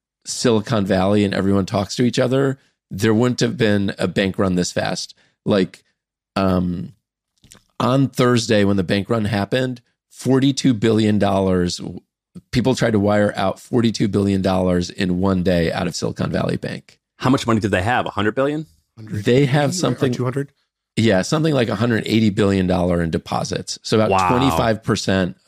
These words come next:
Speaker 1: twenty-five cents on every dollar was tried to be wired out in one day.
Speaker 2: And what happened when people tried to do that? It just said, uh, "No"? I mean, what, what was the, what, what, what did they see on their screen?
Speaker 1: In the beginning of the day, it was working.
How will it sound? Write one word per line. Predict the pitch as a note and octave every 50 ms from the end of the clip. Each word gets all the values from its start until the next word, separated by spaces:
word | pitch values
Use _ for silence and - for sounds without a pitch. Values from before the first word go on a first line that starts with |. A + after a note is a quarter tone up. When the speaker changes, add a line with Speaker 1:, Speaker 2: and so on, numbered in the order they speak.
| - _ _ _ _
Speaker 1:
twenty-five | - - B2+ B2 A#2+ - B2+ A#2+ A2+
cents | - - A2 G#2 -
on | G#2+ G2+
every | - - G2 G2 G#2 G2
dollar | F2 G2+ F#2 F#2 F2+ F2 E2+
was | E2 F#2 F#2 - -
tried | - - A2 G2 F#2+ F#2+ F2+ -
to | - G#2+ F2+ E2+ - _ _
be | - G2+
wired | E2+ F2 F#2+ F2 F2+ F2+ E2+
out | F2 E2 D#2+ E2+ F#2 - _ -
in | F2+ E2+ E2+ E2+
one | F#2+ G2 F#2 F2+ E2
day. | D#2 - E2+ F2 - - - A2+ _ _ _ _ _ _ -
Speaker 2:
And | B2+ B2 B2
what | B2+ C3+ C#3
happened | C#3+ C3+ - - B2+
when | B2 B2
people | A#2+ B2+ - B2
tried | G#2+ - - A2 A2 -
to | -
do | F2+ G#2+ A#2 B2
that? | G#2+ F2 E2 D#2+
It | F2+
just | - G2+ F2 -
said, | - F#2+ F2+ F2 E2+ D#2 - _ _ _ -
uh, | E2+ E2 D#2 D#2 - - -
"No"? | F2+ F#2+ F2 E2+ F#2+ G#2+ C3 E3+ E3+ _ _ _ _ -
I | F#2
mean, | G2 F#2+ F#2 F#2
what, | G2 G2 -
what | A2 A2+ A#2
was | B2 A2
the, | - - A2 G2+ G2 F#2+ F2+ - - - -
what, | - A2 B2 - -
what, | A#2+ A#2 -
what | - A#2+ A#2+
did | B2+ A2+
they | A#2+ G#2+
see | - - B2
on | G#2+ G2
their | F#2
screen? | F2 - - - A#2 A#2 G2 D#2 - - _ _ _ _ -
Speaker 1:
In | D3 C#3+
the | C#3
beginning | A#2 A2 A#2+ A2+ E3 G3 G#3 F#3
of | D3
the | B2+
day, | G#2+ - C3 C3 B2 A2 G#2+ G#2+
it | G2+ -
was | A2 G#2 F#2 -
working. | G2 G#2 A2+ G#2+ - - - - - - - -